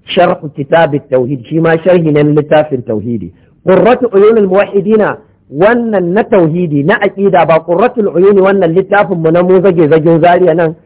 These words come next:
da ake karantawa, na batsa, na fasikanci, wani littafi ne, ƙaramin littafi, shaiɗani ne shi kanshi littafin. Wannan littafi batsa da rashin kunya da duk iskanci da ka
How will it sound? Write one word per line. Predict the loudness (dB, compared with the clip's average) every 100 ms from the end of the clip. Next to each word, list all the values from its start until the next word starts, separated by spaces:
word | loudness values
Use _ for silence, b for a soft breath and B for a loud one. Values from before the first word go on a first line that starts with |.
| _
da | -2
ake | 0 0
karantawa, | 0 0 2 2 4 2 -2 -4
na | -2 2
batsa, | 2 2 0 -2 -2 -4
na | -2
fasikanci, | 0 0 -2 -2 -2 -4 -12 -12 _
wani | -2 0 2
littafi | 0 0 0 0 -4 -6
ne, | -6 -4
ƙaramin | 0 0 0 0
littafi, | -2 0 0 -2 -10
shaiɗani | -6 -2 -2 0 2 2 0 -2
ne | -2
shi | -4 -4
kanshi | -2 -2 -2
littafin. | -10 -4 -2 -2 -6 -20 _ _ _ _ _ _ _ _ _ _ _ _
Wannan | 0 2 2 0 0
littafi | -2 -4 -2 0 0 -4 -14 -12 -2
batsa | 2 2 0 0 -2 -2 -2
da | 0
rashin | 0 0 -4 -4 -4
kunya | 0 2 2 0 0
da | -4
duk | -6 -4 -4 -4 _ _
iskanci | -8 -4 -2 -2 -2 -4
da |
ka | -4